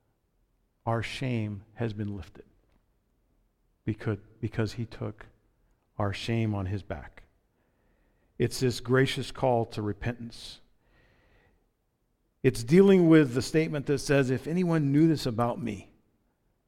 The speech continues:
they would, they couldn't possibly love me. I would lose all of their respect." It deals with the triggers of shame.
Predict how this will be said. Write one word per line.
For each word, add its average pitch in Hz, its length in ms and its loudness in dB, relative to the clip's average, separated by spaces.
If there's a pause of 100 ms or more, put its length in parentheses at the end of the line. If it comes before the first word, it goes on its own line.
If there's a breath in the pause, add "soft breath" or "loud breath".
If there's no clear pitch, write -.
(920)
they 123 140 4
would, 110 280 -4 (1080 soft breath)
they 120 100 -2
couldn't 151 320 0
possibly 117 600 -6
love 104 280 -2
me. 90 240 -14 (640)
I 131 120 -2
would 135 240 2
lose 127 220 2
all 143 320 -10
of 139 140 -10
their 113 120 -8
respect." - 580 -14 (1600)
It 139 140 -2
deals 170 380 6
with 147 420 4 (320 soft breath)
the 147 100 6
triggers 147 560 4
of 117 100 -4
shame. 101 480 -4